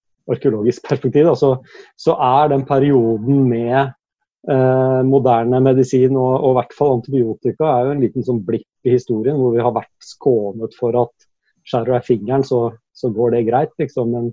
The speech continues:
eh, i en, hva skal jeg si, i tiden før antibiotikaen, så, så kan man dø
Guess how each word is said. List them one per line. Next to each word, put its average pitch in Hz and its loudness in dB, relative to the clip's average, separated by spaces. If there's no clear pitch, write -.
eh, 117 -8
i 123 4
en, 120 -2
hva - -16
skal 127 0
jeg 110 -6
si, - -20
i 135 0
tiden 135 2
før 131 2
antibiotikaen, 131 0
så, 135 2
så 180 0
kan 131 -4
man 147 2
dø 120 0